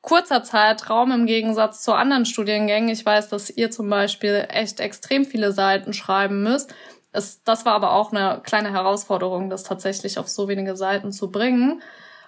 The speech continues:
Ich arbeite aktuell dort, wo ich meine Ausbildung auch gemacht hab, bei Erbslö in Geisenheim, in, wo ich auch ursprünglich herkomme, aus dem Rheingau,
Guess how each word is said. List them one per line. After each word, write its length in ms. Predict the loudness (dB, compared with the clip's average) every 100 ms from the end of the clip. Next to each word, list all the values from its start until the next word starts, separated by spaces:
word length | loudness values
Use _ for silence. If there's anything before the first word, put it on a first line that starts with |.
| _ -4
Ich 320 | -4 -4 -2
arbeite 500 | 2 2 0 -2 -4
aktuell 1080 | -4 -8 -8 -4 0 2 2 0 0 -2
dort, 280 | 0 0 0
wo 60 | -4
ich 140 | -2
meine 300 | 0 0 0
Ausbildung 580 | 0 0 -2 -4 -2 -2
auch 220 | -2 -2
gemacht 480 | 0 0 0 -4 -4
hab, 260 | -4 -4 -2
bei 200 | -2 0
Erbslö 540 | 0 0 -2 -4 -2 -2
in 180 | -2
Geisenheim, 800 | 0 0 0 0 0 2 2 0
in, 500 | 0 -4 -6 -12 -14 -6
wo 120 | -4
ich 140 | 0
auch 180 | -2 0
ursprünglich 680 | 0 0 -2 -4 -4 -6 -2
herkomme, 580 | -2 -2 -2 0 2 0
aus 160 | -4
dem 120 | -6 -4
Rheingau, 640 | -2 0 0 2 2